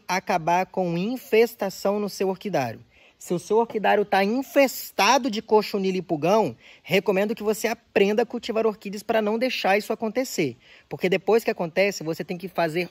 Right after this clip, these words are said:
outras coisas para resolver. Aí você vai precisar de outros produtos dentro de uma caixa d'água, de uma bomba de pulverização,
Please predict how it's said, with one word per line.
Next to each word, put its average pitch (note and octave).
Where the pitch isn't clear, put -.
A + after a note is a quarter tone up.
outras C4+
coisas G3
para G3
resolver. F#3
Aí E3+
você F#3+
vai G3+
precisar F#3
de D#3
outros G#3
produtos F3+
dentro F#3
de F3
uma F3
caixa F3
d'água, D3+
de D3
uma E3
bomba E3+
de E3+
pulverização, D#3+